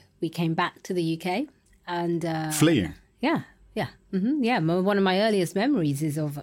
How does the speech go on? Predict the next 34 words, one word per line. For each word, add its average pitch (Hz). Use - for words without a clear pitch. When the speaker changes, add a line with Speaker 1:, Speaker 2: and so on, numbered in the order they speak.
Speaker 1:
armed 185
militia, 175
uh, 160
breaking 170
into 165
our 156
home 156
in 147
the 147
middle 151
of 147
the 151
night. 139
So, -
yeah. 175
So -
we 175
Speaker 2:
Because 127
your 190
Speaker 1:
fled. 107
Speaker 2:
parents 117
were 107
politically 113
active 127
or 123
just 107
Speaker 1:
Yeah, -
Speaker 2:
because 101
they 254
Speaker 1:
well, 254
Speaker 2:
were 196
wealthy, 214
Speaker 1:
because 254
Speaker 2:
or? -